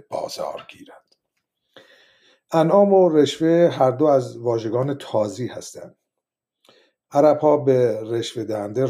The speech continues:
راشی و به گیرندهٔ اون مرتشی می‌گویند. اما چنین واژگانی بین پارسی زبانان رایج نیست. مرحوم دهخدا به جای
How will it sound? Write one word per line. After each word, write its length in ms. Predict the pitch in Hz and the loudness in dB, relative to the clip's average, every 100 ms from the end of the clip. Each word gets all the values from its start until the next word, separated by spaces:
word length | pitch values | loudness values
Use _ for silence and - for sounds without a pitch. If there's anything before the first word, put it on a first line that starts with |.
| 117 | -2
راشی 560 | 104 98 - 127 143 | -4 -4 -10 -6 -4
و 200 | 139 123 | -2 -4
به 160 | 101 107 | -4 -8
گیرندهٔ 600 | 95 - 107 101 98 120 | -8 -8 -4 -4 -4 -4
اون 480 | 123 117 117 110 - _ _ - | -4 -4 -8 -10 -16 _ _ -20
مرتشی 760 | 110 107 95 - 101 - 139 95 | -8 -6 -6 -6 -10 -8 -8 -8
می‌گویند. 340 | 87 - - - _ _ _ _ _ _ - _ _ _ - | -10 -18 -20 -20 _ _ _ _ _ _ -20 _ _ _ -4
اما 400 | 147 165 156 135 | 0 2 0 -2
چنین 260 | - 143 135 | -4 -2 2
واژگانی 480 | 139 131 135 165 160 | 2 2 0 0 0
بین 260 | 156 151 143 - | 0 0 -4 -10
پارسی 440 | - - 117 - 110 | -10 -4 -4 -4 -6
زبانان 880 | 113 107 110 117 147 151 151 147 | -4 -2 -2 -2 -4 -4 -6 -6
رایج 440 | 120 104 107 127 127 | -2 0 0 -2 -2
نیست. 320 | 147 - - | -6 -8 -12
مرحوم 680 | 120 113 117 147 139 139 131 | -6 -2 0 -2 0 0 0
دهخدا 720 | 120 - 127 123 - 117 123 120 | -2 -4 -2 -2 -2 0 2 0
به 160 | 110 | -2
جای 320 | 107 117 120 | 0 0 0